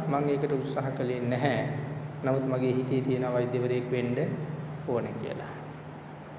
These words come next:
අනිත් කාරණාව මට ගොඩාක් වෙහෙසලා මහන්සි වෙලා පාඩම් කරන්න පුළුවන්කමක් තිබුණේ නැති නිසා මම පාඩම් කළේ නැහැ. නමුත් වෛද්‍යවරයෙක් වෙන්න ඕනකමක් තිබුණා.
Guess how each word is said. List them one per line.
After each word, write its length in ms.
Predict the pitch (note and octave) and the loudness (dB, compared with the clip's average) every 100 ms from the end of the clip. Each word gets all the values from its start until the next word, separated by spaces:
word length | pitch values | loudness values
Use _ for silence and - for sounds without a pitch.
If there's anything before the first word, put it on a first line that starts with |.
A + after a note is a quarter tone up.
| - - - - - | -14 -14 -14 -12 4
අනිත් 260 | D#3+ G3 G#3+ | 8 8 8
කාරණාව 480 | - G#3 G#3 G#3 G3 | 8 10 10 10 10
මට 280 | E3 E3 E3 | 10 8 8
ගොඩාක් 400 | D3+ F3 G3+ G#3+ | 10 10 10 8
වෙහෙසලා 540 | D#3+ E3 F3+ F#3 F#3 E3 | 8 8 8 8 6 6
මහන්සි 340 | D#3+ F3+ E3 | 6 6 6
වෙලා 240 | F3+ E3+ | 6 6
පාඩම් 400 | E3 E3 E3+ E3+ - | 8 10 10 10 6
කරන්න 280 | F#3 F3+ E3+ | 6 8 6
පුළුවන්කමක් 640 | F3 F3+ F3 E3+ F3+ F#3 F3+ | 4 4 4 2 2 2 4
තිබුණේ 400 | F3 E3 D#3+ D3 | 4 4 4 6
නැති 240 | D3+ G#3+ | 6 8
නිසා 440 | A3+ G3 D3 A#2 A#2 - - - - - - | 8 8 6 6 4 2 0 -2 -2 -4 2
මම 180 | D3+ C#3+ | 2 2
පාඩම් 400 | - D#3+ G3+ B3+ - | 4 8 8 8 6
කළේ 300 | C#3 B2+ A#2+ | 4 4 4
නැහැ. 380 | A#2+ C3 D3 C3 C3+ - - - - - | 2 4 4 2 0 -6 -8 -10 -10 -2
නමුත් 300 | C3+ D#3+ - | 2 2 4
වෛද්‍යවරයෙක් 600 | C3 C3 B2+ C3 C3+ C3 | 4 6 4 4 4 4
වෙන්න 180 | C3 B2+ | 0 2
ඕනකමක් 540 | B2 B2 B2+ C#3+ F#3 - - - - - | 2 0 0 2 4 2 -2 -4 -6 -8
තිබුණා. 460 | - C3 B2+ - | -2 0 0 -2